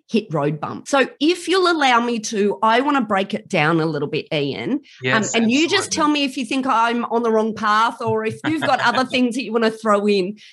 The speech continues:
Speaker 1: to sort of deconstruct what your approach here was. So you started off with the why.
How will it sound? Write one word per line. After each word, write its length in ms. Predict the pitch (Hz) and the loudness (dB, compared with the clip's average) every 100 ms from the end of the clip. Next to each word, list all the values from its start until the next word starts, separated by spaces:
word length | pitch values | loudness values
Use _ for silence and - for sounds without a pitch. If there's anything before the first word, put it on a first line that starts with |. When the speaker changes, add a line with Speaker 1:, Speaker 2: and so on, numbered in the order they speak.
| - | -8
Speaker 1:
to 100 | 302 | -2
sort 140 | 320 302 | 0 2
of 80 | 226 | 2
deconstruct 1000 | 220 269 294 - 262 247 208 190 - 185 | 2 2 2 2 0 2 0 0 -2 -2
what 200 | 190 208 | 0 2
your 160 | 185 | 0
approach 500 | 170 - 160 147 - | 0 -2 -2 -2 -4
here 220 | - 151 | -4 -4
was. 340 | - 78 95 - - - - - | -6 -10 -12 -16 -20 -20 -20 -4
So 280 | 349 339 339 _ - - - - | 0 0 0 _ -20 -20 -18 0
you 160 | 294 | 2
started 600 | 311 - - 339 392 494 277 | 2 0 0 2 2 2 2
off 360 | 175 139 220 - _ _ - | 2 0 -4 -12 _ _ -4
with 400 | 247 254 254 - _ _ | 0 2 0 -6 _ _
the 200 | 180 202 | -4 -2
why. 600 | 180 165 170 - - 104 | 0 2 2 0 -6 -12